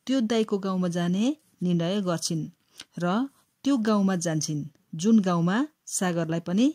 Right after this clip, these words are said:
उनका साथी श्यामले लगेका थिए। त्यो गाउँमा पुगेपछि कान्छीले आफ्नो छोरीलाई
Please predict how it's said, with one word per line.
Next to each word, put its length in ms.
उनका 260
साथी 300
श्यामले 440
लगेका 360
थिए। 360
त्यो 160
गाउँमा 280
पुगेपछि 720
कान्छीले 460
आफ्नो 360
छोरीलाई 540